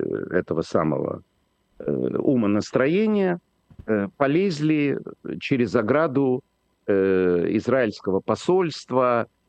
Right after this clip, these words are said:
американского посольства и так далее, и так далее. А у меня простой вопрос. А занимается, э, Владимир Владимирович Путин будущим,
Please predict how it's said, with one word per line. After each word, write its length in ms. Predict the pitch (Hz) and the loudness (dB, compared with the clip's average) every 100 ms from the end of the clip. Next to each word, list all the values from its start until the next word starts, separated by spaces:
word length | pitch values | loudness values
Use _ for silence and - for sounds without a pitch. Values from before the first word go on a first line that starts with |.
| _ | _
американского 920 | - 107 107 107 170 185 - - 139 135 | -6 -2 0 0 0 0 -2 -2 -2 0
посольства 680 | 127 - 113 113 - 95 | -2 -2 0 -2 -2 -2
и 80 | 95 | 0
так 220 | - 101 | 0 -2
далее, 280 | 80 117 113 | 0 0 0
и 20 | |
так 200 | 95 95 | -2 -4
далее. 220 | - - - _ _ _ _ _ _ - | -4 -12 -14 _ _ _ _ _ _ -2
А 60 | 110 | 0
у 60 | |
меня 220 | 117 135 | 2 0
простой 400 | 143 147 - 139 | 0 -2 0 0
вопрос. 520 | 123 139 135 98 - - | 2 0 0 0 -2 -4
А 260 | 101 78 85 | 0 2 0
занимается, 880 | 82 107 117 190 220 - - 107 85 - _ _ _ - | 0 0 2 0 -2 -6 -2 0 0 -8 _ _ _ -2
э, 400 | 98 98 92 90 | 2 2 2 0
Владимир 800 | - - 80 85 113 107 113 104 | -4 -10 -8 -2 -2 0 0 2
Владимирович 480 | 110 95 104 90 - | 0 0 -2 -4 -8
Путин 440 | 135 139 - 104 - - | -6 -4 0 -2 -4 -6
будущим, 720 | 113 151 113 90 - - 73 | -4 -2 -2 -4 -4 -6 -6